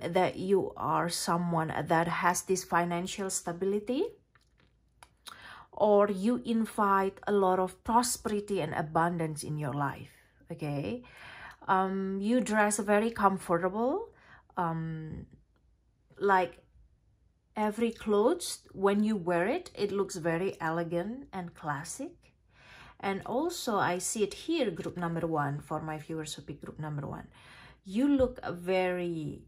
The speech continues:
chic, very stylish, okay? People always curious of what a brand that you use. Maybe your sweater, your pants, your suit, your shirt, your shoes, your makeup,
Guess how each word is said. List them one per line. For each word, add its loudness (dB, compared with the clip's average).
chic, -4
very 0
stylish, 0
okay? -4
People 2
always 2
curious -4
of 0
what 2
a -4
brand 0
that -4
you -2
use. -4
Maybe -4
your 0
sweater, 4
your 2
pants, -2
your -2
suit, 0
your -2
shirt, 0
your -4
shoes, 0
your 4
makeup, 2